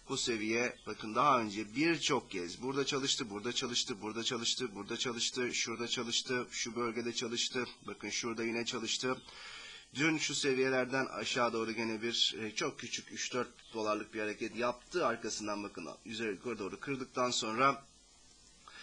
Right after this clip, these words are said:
hatta şöyle bakın doksan iki civarlarındaydık. Ee, dedik ki şuraya kadar bir hareket gelebilir. Geldi arkadaşlar. Şu bölge kırılırsa artık bin altı yüzlere doğru, hatta bin altı yüz bir, bin altı yüz sekiz, bin altı yüz yedi civarlarına kadar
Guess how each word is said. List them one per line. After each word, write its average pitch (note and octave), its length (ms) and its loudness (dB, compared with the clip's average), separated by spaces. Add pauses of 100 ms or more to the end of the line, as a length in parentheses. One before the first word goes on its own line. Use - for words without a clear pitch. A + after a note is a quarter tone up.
(240)
hatta A#2 360 -2
şöyle A2+ 280 2
bakın A2+ 260 -2
doksan A#2 280 0
iki B2 200 -4
civarlarındaydık. A#2 1040 0
Ee, F#2+ 40 -8 (460)
dedik G#2+ 240 -6
ki B2 160 0
şuraya A2 340 0
kadar A2 340 0
bir A2+ 60 2
hareket G#2+ 420 -2
gelebilir. A2+ 760 0
Geldi D#3+ 300 4
arkadaşlar. D3+ 640 4
Şu C#3 320 -4
bölge A2 300 2
kırılırsa B2+ 720 2 (380)
artık B2 460 2
bin A2+ 100 0
altı A2+ 320 2
yüzlere A#2 360 4
doğru, G#2 240 2
hatta G#2+ 320 2
bin G#2+ 100 -2
altı G#2+ 280 0
yüz G2+ 180 -6
bir, G#2 140 -2
bin A2 80 0
altı G#2+ 280 2
yüz G2+ 120 -2
sekiz, G2+ 320 -4
bin G#2 100 -2
altı G#2 240 0
yüz G2 140 -4
yedi G#2+ 180 -4
civarlarına G#2 500 2
kadar A2+ 440 4